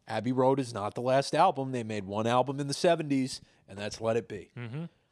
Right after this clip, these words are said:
Speaker 1: What was my favorite Beatles song for a long time, The Long and Winding Road.
Speaker 2: Yeah. That's, I'll put that one in one of the best songs ever written. How about this? The Long and Winding Road or Something?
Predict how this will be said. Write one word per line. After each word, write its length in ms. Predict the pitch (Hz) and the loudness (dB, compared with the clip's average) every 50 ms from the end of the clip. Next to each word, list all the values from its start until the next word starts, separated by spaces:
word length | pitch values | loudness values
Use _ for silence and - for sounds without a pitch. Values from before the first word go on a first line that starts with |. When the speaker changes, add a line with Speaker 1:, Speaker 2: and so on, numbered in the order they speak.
| _ _ _ _ | _ _ _ _
Speaker 1:
What 320 | - 113 113 127 131 - - | -6 0 0 0 0 2 4
was 320 | 131 135 151 160 151 - | 6 6 6 6 4 2
my 160 | 156 151 147 | 0 2 2
favorite 680 | 139 - - 131 127 131 139 127 151 160 156 _ - - | 0 0 0 2 2 2 2 2 0 -2 -2 _ -4 -2
Beatles 340 | - 151 175 185 196 190 - | 0 2 2 2 2 2 0
song 440 | - - 139 120 117 120 120 120 104 | -2 -4 -2 0 0 0 -2 -4 -6
for 200 | - - 113 104 | -8 -6 -4 -2
a 80 | 98 | -2
long 400 | 98 95 92 95 101 107 117 131 | -2 -2 -4 -4 -2 -2 -2 -4
time, 560 | 139 - - 170 190 185 170 147 139 127 127 135 _ _ _ - | -4 -2 0 2 4 4 4 2 0 -2 -4 -8 _ _ _ -14
The 80 | - 95 | -8 -8
Long 300 | 98 95 98 104 113 117 | -6 -4 -2 0 0 2
and 100 | 120 120 117 | 0 0 -2
Winding 360 | 117 117 117 113 110 110 104 | -2 -2 -2 -2 -4 -6 -6
Road. 360 | 104 104 98 87 85 - - _ _ _ _ _ - | -4 -4 -4 -4 -6 -8 -12 _ _ _ _ _ 0
Speaker 2:
Yeah. 360 | 123 123 127 127 127 127 113 - - - - - _ _ _ - | 2 4 4 4 4 2 0 -4 -8 -14 -16 -20 _ _ _ 4
That's, 300 | - 147 160 170 - - - | 4 6 6 4 0 -2 0
I'll 160 | 135 143 156 | 2 2 2
put 200 | - - 185 - - | 0 -2 -6 0 2
that 200 | 165 170 196 185 | 2 4 4 4
one 100 | 170 160 | 2 2
in 140 | 151 143 | 2 0
one 100 | 139 135 | 0 -2
of 80 | 127 117 | -2 -2
the 60 | 117 | -4
best 280 | 107 104 113 110 - - | -2 -2 -4 -4 -4 -6
songs 280 | - 113 110 110 104 | -8 -8 -8 -8 -10
ever 240 | 110 104 101 101 98 | -10 -10 -10 -10 -10
written. 300 | 98 101 107 117 127 131 - _ _ | -10 -10 -10 -10 -12 -14 -14 _ _
How 100 | - 156 | 2 2
about 240 | 165 170 170 156 - | 2 4 2 0 2
this? 320 | - 180 139 - - - - _ _ _ _ _ _ _ _ | 2 0 0 0 -6 -12 -16 _ _ _ _ _ _ _ _
The 120 | - 135 127 | 0 0 0
Long 400 | 123 120 127 131 143 151 160 160 | 2 2 2 2 2 2 2 0
and 140 | 156 147 139 | 0 0 2
Winding 360 | 147 147 151 151 147 147 139 | 2 2 2 2 2 2 4
Road 240 | 135 139 139 156 156 | 4 4 4 4 4
or 160 | - 135 120 113 | 2 2 2 2
Something? 640 | - - - 131 113 110 98 - - 92 90 92 | 2 0 0 0 0 0 -2 -6 -8 -8 -8 -10